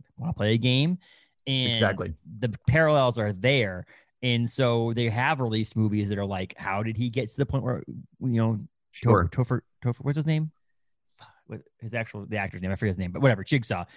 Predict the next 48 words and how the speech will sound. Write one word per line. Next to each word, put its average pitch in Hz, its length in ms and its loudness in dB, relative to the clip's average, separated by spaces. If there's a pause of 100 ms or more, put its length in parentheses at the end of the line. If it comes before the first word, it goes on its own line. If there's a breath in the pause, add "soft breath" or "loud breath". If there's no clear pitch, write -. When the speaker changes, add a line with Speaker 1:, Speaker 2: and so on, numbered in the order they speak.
(180 soft breath)
Speaker 1:
how 139 200 4
they 135 140 6
got 110 220 2
to - 80 -14
that 98 180 0
point. 104 240 0
So 117 60 0
you 123 120 6
could 143 140 0
easily 147 300 4
Speaker 2:
Sure. 98 60 8
Speaker 1:
go 95 80 4
back 95 260 -2
and 104 80 -2
be 104 40 0
like, 98 140 0
how 98 160 0
did 117 100 2
the 127 80 2
front 165 280 0
man, 90 300 -4 (640)
why 98 200 -2
did 120 120 2
he 139 80 4
get - 100 2
Speaker 2:
Absolutely. 131 320 2
Speaker 1:
to - 20 2
that 101 80 -2
point? 90 240 -2
How 98 120 -2
did 123 120 2
the 127 60 -2
guy 127 180 0
who 139 140 2
started 151 340 2
the 151 80 2
whole 151 200 -4
thing 175 200 -2
get 175 120 -4
to - 80 -16
that 110 120 -6
point? 101 160 -6
And 113 80 4
then 123 120 6
again, 117 340 4
like 104 140 -4
I 110 40 0
said, 98 300 -2